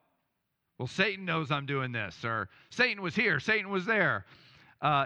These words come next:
it's kind of like that, uh, you know, that old comedi-, comedian used to say, you know, "The devil made me do it."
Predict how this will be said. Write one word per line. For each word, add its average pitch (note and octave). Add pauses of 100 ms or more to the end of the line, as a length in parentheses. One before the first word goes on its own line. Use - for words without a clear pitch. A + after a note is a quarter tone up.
it's D#3+
kind A#3+
of F#3
like E3+
that, C#3
uh, B2+
you D3+
know, D#3
that D3
old D#3+
comedi-, D3 (100)
comedian D3
used D3
to C#3+
say, D3+
you C#3
know, C#3
"The A#2+
devil D3
made D3+
me D#3+
do D#3+
it." G#3